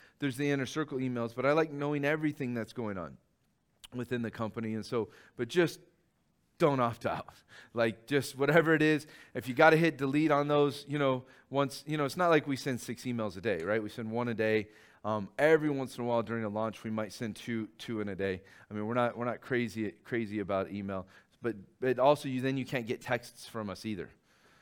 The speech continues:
So just, just make sure you stay opted in. Um, if you feel like you've opted out, maybe on accident at some point in time, then just get with the team and they can make the adjustment w-, within the computer.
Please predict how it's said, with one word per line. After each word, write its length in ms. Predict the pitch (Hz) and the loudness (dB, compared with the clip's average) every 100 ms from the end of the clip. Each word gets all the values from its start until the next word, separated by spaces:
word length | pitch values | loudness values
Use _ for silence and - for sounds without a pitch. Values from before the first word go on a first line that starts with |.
| _ | _
So 360 | - 127 107 90 - _ | -2 0 0 -4 -16 _
just, 300 | 101 143 - | -2 -2 -2
just 160 | 123 127 | -8 -4
make 160 | 139 131 | -4 -2
sure 160 | 151 | -4
you 140 | 127 107 | -4 -4
stay 500 | - 127 120 110 101 - _ _ - | 0 2 2 0 -6 -20 _ _ -2
opted 300 | 113 - 110 | -2 0 -2
in. 300 | 110 113 101 - - _ - | -2 -2 -8 -16 -20 _ -6
Um, 280 | 101 92 - | -4 -4 -6
if 180 | 117 135 | -6 -6
you 80 | 110 | -4
feel 200 | 151 143 | 2 4
like 180 | 135 | 4
you've 140 | 131 127 | 2 2
opted 280 | 127 127 120 | 2 4 4
out, 340 | 120 117 117 | 6 4 0
maybe 400 | 120 117 117 110 | -2 -2 -4 -6
on 200 | - 107 | -6 -4
accident 600 | 113 117 - 117 117 110 - - _ 101 | -4 -4 -6 -6 -6 -8 -18 -20 _ -12
at 100 | 104 | -8
some 220 | 123 117 | -6 -6
point 240 | 131 123 | -6 -6
in 40 | 107 | -4
time, 380 | 120 113 110 | -2 -2 -2
then 140 | 104 101 | -4 -8
just 180 | 104 - | -8 -4
get 140 | 127 | -4
with 100 | 117 | -4
the 100 | 113 | -8
team 300 | - 123 117 | -8 -6 -6
and 80 | 104 | -6
they 100 | 110 | -6
can 200 | 120 101 _ - _ | -6 -10 _ -20 _
make 200 | 120 120 | -6 -6
the 120 | - 110 | -4 -4
adjustment 540 | 101 110 104 113 104 | -2 -4 -2 -6 -8
w-, 180 | 98 104 | -8 -10
within 320 | 90 104 107 | -10 -10 -8
the 80 | 98 | -10
computer. 440 | - 90 107 87 | -10 -10 -8 -8